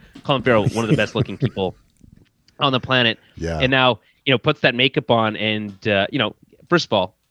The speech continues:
Speaker 1: props to Colin Farrell for, you know, committing to wearing that makeup over and over and over and over again for a show.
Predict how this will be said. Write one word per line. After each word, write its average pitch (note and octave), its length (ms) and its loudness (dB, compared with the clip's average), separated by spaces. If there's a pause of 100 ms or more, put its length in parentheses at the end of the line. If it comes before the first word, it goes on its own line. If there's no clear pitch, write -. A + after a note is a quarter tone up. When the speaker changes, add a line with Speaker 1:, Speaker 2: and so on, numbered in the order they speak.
(1040)
Speaker 1:
props G#3 320 0
to G#3+ 60 -8
Colin D3+ 300 2
Farrell A#2 300 2
for, G2+ 340 -8
you A2 100 -6
know, F#2+ 180 -6 (500)
committing C#3+ 380 0
to A#2 460 -2
wearing B2 360 0
that A2 180 -2
makeup G#2+ 480 -4 (720)
over A#2+ 280 2
and A#2 80 2
over A2+ 180 2
and G#2+ 80 0
over G#2 220 0
and G2+ 80 -2
over G#2 180 -2
again F#2 300 -4
for - 240 -6
a F2 40 -2
show. E2 460 -4